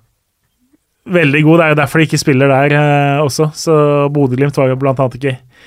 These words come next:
kjempefornøyde når de måtte, eh, spille der. Så nei, Junkeren har truffet bra nå.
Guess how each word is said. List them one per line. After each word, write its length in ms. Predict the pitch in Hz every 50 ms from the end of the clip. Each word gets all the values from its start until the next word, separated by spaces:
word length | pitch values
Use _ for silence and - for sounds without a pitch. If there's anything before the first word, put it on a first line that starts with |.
| - - - - - - - _ -
kjempefornøyde 960 | - - - 202 185 160 139 - - 156 - 170 156 147 143 139 147 156 147 - -
når 140 | 170 160 151
de 80 | 147 143 143 143 139
måtte, 260 | 143 131 - _ - 147
eh, 580 | 139 139 135 135 135 135 135 135 135 135 131 131
spille 300 | 127 - - 143 131 135
der. 300 | 135 143 160 185 190 170 - - -
Så 720 | - - - 185 175 170 170 170 165 165 165 165 165 156 156 - _ - - - - - - - - - - _ _ -
nei, 200 | 185 208 233 226
Junkeren 360 | 190 175 165 160 - 220 208
har 420 | 180 185 185 175 170 175 180 180 180 185 - 240 247 - - - - - - 180 - _
truffet 380 | - - 180 156 - - 160 151
bra 260 | 147 143 143 165 160 - - - _
nå. 400 | - 208 226 269 247 202 180 185